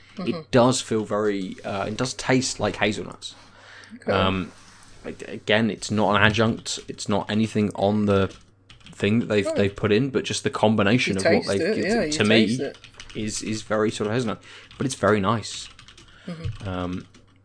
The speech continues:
Speaker 1: Interesting.
Speaker 2: It sits quite a while. It's not dry. The flavour lingers quite nicely.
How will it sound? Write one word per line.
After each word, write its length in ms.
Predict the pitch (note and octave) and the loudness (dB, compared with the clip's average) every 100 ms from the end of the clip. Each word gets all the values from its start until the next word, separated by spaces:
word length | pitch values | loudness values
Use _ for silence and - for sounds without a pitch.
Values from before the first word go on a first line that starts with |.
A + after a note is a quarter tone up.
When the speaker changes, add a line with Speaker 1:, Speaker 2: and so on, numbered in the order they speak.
| - - - | -20 -14 -10
Speaker 1:
Interesting. 560 | C4 - E3 - D#3+ - - - - | -6 -6 -6 -8 -12 -12 -18 -20 -10
Speaker 2:
It 160 | - | -4
sits 460 | - - C#3 - - | -2 0 0 0 -4
quite 240 | - B2+ | -2 -2
a 40 | A2+ | 0
while. 500 | A#2 A#2+ B2 A#2+ B2 - - | 2 2 2 0 -4 -12 -18
It's 200 | - A2 | -10 -8
not 180 | - - | -8 -10
dry. 540 | - A#2 A#2+ A#2+ A#2 | -2 4 4 4 0
The 100 | G#2+ | -2
flavour 460 | - A2+ A2+ A2+ G#2+ | -4 0 2 2 2
lingers 540 | G#2+ A2+ A#2 A#2 A2 | 2 2 2 0 -2
quite 220 | - G#2+ | -4 -4
nicely. 560 | A#2 A2+ G#2+ - A2 G#2 | 0 -2 -2 -2 -4 -6